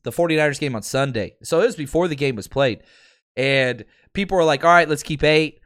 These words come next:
Let's keep nine." And these are awesome podcasters that nailed a lot of things that I missed. Okay, so I'll, I'll be honest there. Like, I got this thing right. It's not like I got 'em all right.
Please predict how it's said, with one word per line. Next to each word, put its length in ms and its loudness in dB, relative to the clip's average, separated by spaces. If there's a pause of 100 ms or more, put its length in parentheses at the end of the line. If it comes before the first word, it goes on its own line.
(120)
Let's 160 -6
keep 240 -10
nine." 240 2
And 120 -8
these 160 -4
are 160 2
awesome 360 0
podcasters 560 -2
that 120 -4
nailed 280 2
a 60 0
lot 200 4
of 80 -4
things 220 -10
that 100 -4
I 160 4
missed. 640 -4 (140)
Okay, 220 -4
so 140 -4
I'll, 380 2
I'll 120 0
be 160 -6
honest 320 -4
there. 220 -2
Like, 160 -8
I 100 -2
got 260 -4
this 200 -4
thing 260 -10
right. 360 -4 (240)
It's 120 -10
not 120 -4
like 160 -2
I 60 -6
got 140 -2
'em 120 -4
all 120 0
right. 220 -2